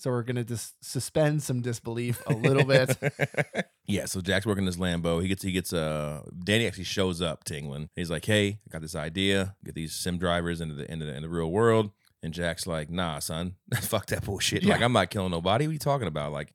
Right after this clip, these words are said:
Speaker 2: I haven't been a chief engineer in fifteen years. I'm not doing this."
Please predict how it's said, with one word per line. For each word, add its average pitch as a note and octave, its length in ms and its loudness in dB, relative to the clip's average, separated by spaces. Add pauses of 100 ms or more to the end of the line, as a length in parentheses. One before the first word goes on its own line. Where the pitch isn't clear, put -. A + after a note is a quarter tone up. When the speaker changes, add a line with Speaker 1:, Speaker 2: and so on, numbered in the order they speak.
Speaker 2:
I - 60 -2
haven't G#2+ 140 2
been G2+ 120 4
a D#2+ 160 -2
chief G#2 260 -2
engineer F2+ 260 -2
in E2+ 60 -4
fifteen F2+ 360 -6
years. A2 420 4
I'm F#2+ 80 -6
not E2+ 180 -2
doing F2 240 -2
this." E2+ 300 -2